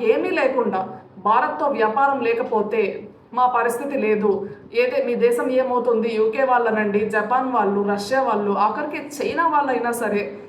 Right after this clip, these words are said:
వీళ్ళతో ఫ్రెండ్లీగానే వెళ్ళాలి. వీళ్ళని ఎదిరించకూడదు, వీళ్ళని బెదిరించకూడదు, వీళ్ళతో తిరగబడకూడదు, వీళ్ళైతే లొంగరు, మనల్నే లొంగ తీసుకుంటారు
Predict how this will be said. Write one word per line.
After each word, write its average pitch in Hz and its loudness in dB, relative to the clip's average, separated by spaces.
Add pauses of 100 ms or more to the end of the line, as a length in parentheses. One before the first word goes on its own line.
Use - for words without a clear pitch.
(280)
వీళ్ళతో 311 0
ఫ్రెండ్లీగానే 269 0
వెళ్ళాలి. 214 0 (240)
వీళ్ళని 269 0
ఎదిరించకూడదు, 262 2
వీళ్ళని 220 2
బెదిరించకూడదు, 226 0
వీళ్ళతో 240 0
తిరగబడకూడదు, 247 0 (240)
వీళ్ళైతే 262 0
లొంగరు, 240 0
మనల్నే 240 0
లొంగ 240 0
తీసుకుంటారు 208 -2